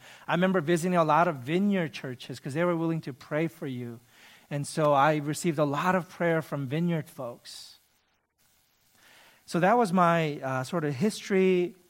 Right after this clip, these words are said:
uh, with healing. And then I started seminary. There is an Old Testament scholar by the name of Jeffrey Niehaus.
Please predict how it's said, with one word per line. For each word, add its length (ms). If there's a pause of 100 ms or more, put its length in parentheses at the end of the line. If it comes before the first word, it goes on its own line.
(640)
uh, 200
with 200
healing. 560 (640)
And 140
then 120
I 120
started 440
seminary. 800 (460)
There 160
is 80
an 80
Old 260
Testament 560
scholar 540
by 160
the 100
name 340
of 160
Jeffrey 460
Niehaus. 920